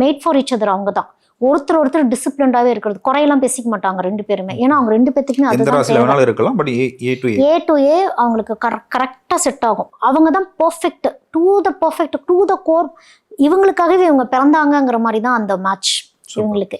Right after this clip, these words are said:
Speaker 1: ஏ
Speaker 2: இப்ப
Speaker 1: வராங்க
Speaker 2: இவங்களுக்கு
Speaker 1: அப்படின்னா.
Speaker 2: செட்டே ஆக மாட்டாங்கன்னா எந்த
Speaker 1: ஓ.
Speaker 2: blood group? ஓ.
Speaker 1: ஓவுக்கும் இவங்க, ஓ பயங்கர டாமினேட் பண்ணிரும்
Speaker 2: ம்.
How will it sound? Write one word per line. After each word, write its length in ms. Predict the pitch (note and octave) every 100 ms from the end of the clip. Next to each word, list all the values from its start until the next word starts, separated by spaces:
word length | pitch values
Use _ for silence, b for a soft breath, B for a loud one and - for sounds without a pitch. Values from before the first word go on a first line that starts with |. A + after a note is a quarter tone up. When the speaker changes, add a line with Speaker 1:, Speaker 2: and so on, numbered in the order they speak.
| A3+ B3+
Speaker 1:
ஏ 60 | C#4+
Speaker 2:
இப்ப 120 | A#3+
Speaker 1:
வராங்க 180 | G#3 G#3
Speaker 2:
இவங்களுக்கு 340 | D#3+ G3 G3
Speaker 1:
அப்படின்னா. 160 | F3+ F#3
Speaker 2:
செட்டே 120 | F3+ D#3
ஆக 140 | D3+ C3+
மாட்டாங்கன்னா 400 | B2+ A#2+ C3+ C3 A2 G2 A#2+
எந்த 100 | A#2
Speaker 1:
ஓ. 60 | B3
Speaker 2:
blood 180 | C#4
group? 160 | A#3 - b b b _ _ - A2
ஓ. 100 | G2 _ _ _ - b b b A#3 C#4+
Speaker 1:
ஓவுக்கும் 560 | F4+ G4 F#4+ F#4+ F#4+ D4
இவங்க, 220 | D4+ B3+ B3
ஓ 100 | D#4 D#4 G3+
பயங்கர 340 | C#4+ D#4 E4+ B3+
டாமினேட் 320 | B3+ B3+ -
பண்ணிரும் 320 | G#3 F#3 - _ C3
Speaker 2:
ம். 100 | A2